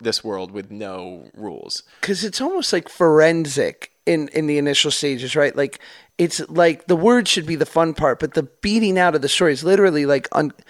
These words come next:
Speaker 2: it, to your point, it's questions. It's like,
Speaker 1: Yeah.
Speaker 2: "Would this happen?
Speaker 1: Right.
Speaker 2: Is this the best version of what could happen?
Speaker 1: Yeah.
Speaker 2: Does this make sense?"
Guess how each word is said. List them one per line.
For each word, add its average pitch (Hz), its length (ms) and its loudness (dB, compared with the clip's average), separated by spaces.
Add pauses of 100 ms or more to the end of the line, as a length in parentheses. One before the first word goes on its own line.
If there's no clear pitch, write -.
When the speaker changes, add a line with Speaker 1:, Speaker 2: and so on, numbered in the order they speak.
(200)
Speaker 2:
it, - 180 -6
to 196 140 -2
your 190 100 4
point, 165 220 0
it's 135 160 -4
questions. - 800 -2
It's 135 200 -10
like, 143 280 0
Speaker 1:
Yeah. 98 140 -10 (200)
Speaker 2:
"Would 165 240 4
this 185 220 2
happen? 156 540 2
Speaker 1:
Right. 147 120 -4
Speaker 2:
Is 160 160 -2
this 175 160 -4
the 170 80 -4
best 151 300 2
version 143 340 0
of 135 100 -4
what 135 200 -2
could 185 180 4
happen? 147 540 2
Speaker 1:
Yeah. 113 40 -6
Speaker 2:
Does 147 200 0
this 135 200 -6
make 120 220 -6
sense?" - 520 -10